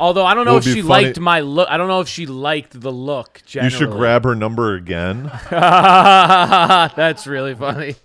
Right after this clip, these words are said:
Speaker 2: And then te-,
Speaker 1: <laughs>
Speaker 2: and then text from a different phone. <laughs>
Speaker 1: There's something so funny about re-getting the number. Okay, well,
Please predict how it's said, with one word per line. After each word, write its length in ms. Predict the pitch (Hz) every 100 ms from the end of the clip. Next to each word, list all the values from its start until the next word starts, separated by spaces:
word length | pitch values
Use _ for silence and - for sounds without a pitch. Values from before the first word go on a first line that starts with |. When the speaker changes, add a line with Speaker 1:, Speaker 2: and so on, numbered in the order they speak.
| _ -
Speaker 2:
And 160 | 120
then 80 | 123
te-, 160 | 196 147
Speaker 1:
<laughs> 1300 | 170 - 226 214 226 226 196 220 175 214 208 - 127
Speaker 2:
and 60 |
then 120 | 147
text 280 | 127 139 127
from 120 | 143
a 60 | 143
different 460 | 117 120 131 117 -
phone. 420 | 107 101 85 92 _ - - 294 247 285 -
<laughs> 60 | - - - - - - _ _ _ _ _ _ _ _ 247 - _ _ _ _ _ _ _ _ - - -
Speaker 1:
There's 200 | 202 202
something 300 | 233 240 247
so 260 | 165 208 196
funny 280 | 190 180 185
about 180 | 165 143
re-getting 480 | 135 156 147 156 151
the 80 | 143
number. 520 | 131 135 147 160 147 _ _ _ - -
Okay, 340 | 190 190 196
well, 480 | 185 185 185 180 180